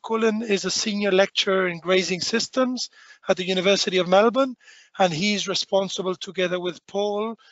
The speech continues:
who's a lecturer in livestock nutrition and grazing management, um, of the operation and the research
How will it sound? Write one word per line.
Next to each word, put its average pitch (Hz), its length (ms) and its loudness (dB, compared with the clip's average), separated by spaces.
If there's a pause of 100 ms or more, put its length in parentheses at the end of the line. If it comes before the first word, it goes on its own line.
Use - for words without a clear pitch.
(320)
who's 196 180 -6
a 180 80 2
lecturer 185 580 2
in 165 140 -2
livestock 180 480 2
nutrition 175 540 -6
and 165 100 -6
grazing 175 480 -2
management, 208 680 0 (520)
um, 175 480 2 (220)
of 170 340 -4
the 175 420 -6 (100)
operation 190 1040 2
and 170 240 -2
the 165 160 -4
research 180 760 -4